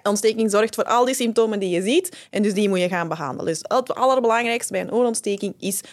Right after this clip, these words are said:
een goede ontstekingsremmer. En dat is dan een ontstekingsremmer van de klasse van de cortisone meestal. Dat zijn de beste ontstekingsremmers, zeker voor in zo'n oor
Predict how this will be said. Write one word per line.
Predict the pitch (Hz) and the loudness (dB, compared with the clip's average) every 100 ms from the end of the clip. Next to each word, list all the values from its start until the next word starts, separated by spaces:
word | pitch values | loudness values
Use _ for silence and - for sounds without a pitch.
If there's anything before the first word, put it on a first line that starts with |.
| - | -10
een | 180 170 | -6 0
goede | 214 208 - | 2 2 -2
ontstekingsremmer. | - 156 - 277 277 254 269 269 - | -8 -4 -2 0 0 0 0 -2 -10
En | - 165 | -4 -2
dat | 196 | 2
is | 254 | 2
dan | 220 | 2
een | 190 | 0
ontstekingsremmer | 180 - 247 214 202 202 | -2 -2 -2 -2 -2 -2
van | 185 | -4
de | 175 | -6
klasse | 185 220 214 | -6 -6 -4
van | 185 208 | -4 -4
de | 170 | -4
cortisone | - 240 - 196 165 165 151 143 | -4 -6 -6 -6 -2 -2 -2 -6
meestal. | - 143 156 | -6 -8 -12
Dat | 165 | -10
zijn | - 175 | -8 -8
de | 147 | -4
beste | 185 202 - | -2 -2 -6
ontstekingsremmers, | 170 - 202 180 180 170 175 | -8 -4 -4 -4 -4 -4 -4
zeker | 190 208 185 | -2 -2 -4
voor | 170 175 - | -4 -6 -6
in | 180 | -10
zo'n | 165 156 - | -8 -12 -10
oor | 156 131 | -8 -8